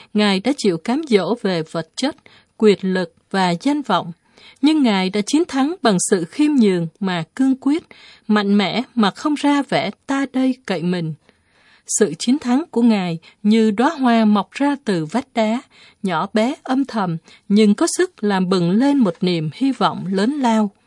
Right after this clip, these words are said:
Theo lý luận thông thường, Ngài khó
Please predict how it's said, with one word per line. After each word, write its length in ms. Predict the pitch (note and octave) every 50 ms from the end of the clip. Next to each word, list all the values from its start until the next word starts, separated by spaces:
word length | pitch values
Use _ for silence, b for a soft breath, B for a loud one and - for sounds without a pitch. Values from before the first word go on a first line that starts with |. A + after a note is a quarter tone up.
| b b b b b b b b b b b b b b
Theo 260 | - A#3+ A#3 A3+ G#3+
lý 160 | G#3+ A#3+ D4+ E4+
luận 220 | C#4+ G#3 E3+ F3 -
thông 200 | - B3 C#4+ D4
thường, 340 | - - A#3 F#3+ F3+ E3+ E3 B B B B B B B
Ngài 240 | G#3+ G#3+ G#3 G3+
khó 220 | G3 - - D#4+